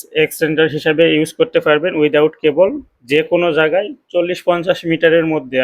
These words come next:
আপনার মেইন রাউটারের সিগন্যাল যদি এক দুই কাঠি, উম, পায়, সেখানে আপনি একটি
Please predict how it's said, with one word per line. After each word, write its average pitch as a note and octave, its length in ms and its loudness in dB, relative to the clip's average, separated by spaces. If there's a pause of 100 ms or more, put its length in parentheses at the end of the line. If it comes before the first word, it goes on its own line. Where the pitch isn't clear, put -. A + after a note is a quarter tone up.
আপনার D3 260 -4
মেইন D#3+ 240 2
রাউটারের E3+ 440 2
সিগন্যাল E3 340 -2 (100)
যদি E3+ 180 -6 (220)
এক D3 60 0 (120)
দুই E3+ 220 -2
কাঠি, D#3+ 300 -2 (720)
উম, C3+ 300 -4 (560)
পায়, E3+ 180 2 (100)
সেখানে F3 340 0 (200)
আপনি D#3 140 -2 (100)
একটি - 180 -4